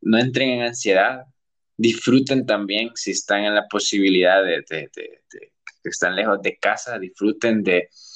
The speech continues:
de ser independientes en el aspecto de que vivan esa experiencia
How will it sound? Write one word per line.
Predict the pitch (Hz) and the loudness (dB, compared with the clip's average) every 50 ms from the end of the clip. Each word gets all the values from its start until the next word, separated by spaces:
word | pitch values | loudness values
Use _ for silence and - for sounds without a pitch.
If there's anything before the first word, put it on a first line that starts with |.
| - - - - - - - - - | -20 -18 -16 -16 -16 -18 -18 -12 -6
de | 147 - 113 | -2 -2 -2
ser | - - 123 127 139 | 0 0 0 0 0
independientes | 139 147 143 147 147 143 139 143 135 143 151 170 170 160 - 147 151 147 143 131 | 0 -2 -2 -2 -2 -2 -2 -2 0 0 0 0 -2 -2 0 0 0 0 -2 -4
en | 120 113 | -4 -2
el | 110 104 | 0 0
aspecto | 104 - _ 127 113 - - - 131 127 | 0 -2 _ -4 -4 -2 0 2 4 4
de | 120 113 107 - - | 4 4 2 0 -2
que | - 90 82 80 - _ _ _ _ _ _ _ _ _ _ _ _ _ _ _ _ _ _ _ | -4 -4 -4 -4 -6 _ _ _ _ _ _ _ _ _ _ _ _ _ _ _ _ _ _ _
vivan | 120 123 135 143 143 139 139 | 2 4 4 4 4 2 0
esa | 135 131 - 131 | -2 -4 -4 -4
experiencia | 123 - - 123 120 131 127 120 117 120 120 - 117 110 110 110 - | -6 -4 -2 -2 -2 0 0 -2 -2 -4 -4 -4 -2 -2 -2 -2 -4